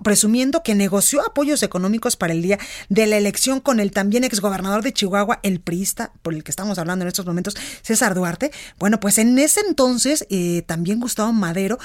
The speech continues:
quien era, eh, pues, presidente nacional, eh, del pan, denunció penalmente, eh, pues, a César Duarte y también a Agúndez por el desvío de recursos a la campaña de Baja California.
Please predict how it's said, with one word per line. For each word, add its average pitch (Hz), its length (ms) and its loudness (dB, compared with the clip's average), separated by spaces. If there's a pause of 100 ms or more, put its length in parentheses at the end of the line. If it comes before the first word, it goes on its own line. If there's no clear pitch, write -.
(200)
quien 190 200 2
era, 214 260 2
eh, 175 120 -4
pues, 170 200 -4
presidente 185 440 -2
nacional, 180 460 0
eh, 202 140 2
del 170 160 0
pan, 202 180 0 (240)
denunció 285 460 4
penalmente, 285 240 2 (580)
eh, 165 380 -2
pues, - 300 -4 (100)
a 160 320 -4
César 185 320 -2
Duarte 254 320 0
y - 20 0
también 175 340 -2 (280)
a 180 220 0
Agúndez 277 560 4
por 247 120 4
el 262 100 4
desvío 285 260 2
de 339 80 4
recursos 262 480 0
a - 80 0
la 208 160 2
campaña 226 340 2
de 269 60 4
Baja 208 240 0
California. 254 640 2